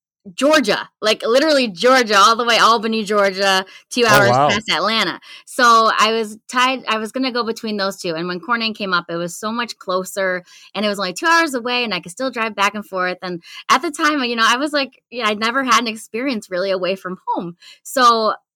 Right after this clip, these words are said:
Speaker 1: I picked Corning. Like, I flew down to Georgia, did the whole experience, ba-, got the job, but picked this one instead. And I loved Corning, New York.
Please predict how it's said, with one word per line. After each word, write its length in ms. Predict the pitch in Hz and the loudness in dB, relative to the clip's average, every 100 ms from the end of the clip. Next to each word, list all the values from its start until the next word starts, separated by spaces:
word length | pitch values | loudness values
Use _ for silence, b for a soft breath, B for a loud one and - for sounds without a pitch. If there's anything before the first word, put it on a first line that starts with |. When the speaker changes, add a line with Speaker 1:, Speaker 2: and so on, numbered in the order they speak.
| - | -4
Speaker 1:
I 180 | 196 220 | -2 -2
picked 320 | 285 277 - | -6 -8 -8
Corning. 540 | 294 294 190 160 202 | -2 0 0 -4 -6
Like, 120 | 185 | -4
I 100 | 190 | -4
flew 180 | 202 262 | -4 -4
down 160 | 247 233 | -2 -4
to 80 | 208 | -4
Georgia, 320 | 214 202 190 | -4 -4 -6
did 140 | 190 | -8
the 60 | 196 | -4
whole 140 | 196 | -4
experience, 800 | 180 - 190 185 185 180 180 170 - b b _ | -4 -8 -6 -4 -4 -6 -8 -12 -20 b b _
ba-, 280 | 175 160 247 - | -16 -2 -2 0
got 180 | 226 269 | -2 0
the 80 | 220 | 0
job, 300 | 240 185 156 | 2 2 0
but 120 | 185 - | -10 -6
picked 240 | 208 _ | -6 _
this 220 | 202 208 | -4 -2
one 160 | 190 185 | -6 -4
instead. 500 | 165 - 190 156 147 - | -6 -6 -4 -4 -6 -6
And 300 | 165 160 165 B B | -4 -4 -10 B B
I 280 | 190 202 208 | 2 2 2
loved 800 | 190 180 190 196 190 190 190 - | -4 0 2 4 4 0 -4 -18
Corning, 380 | - 190 180 170 | -8 -6 -4 -4
New 80 | 170 | -4
York. 320 | 156 135 | -6 -10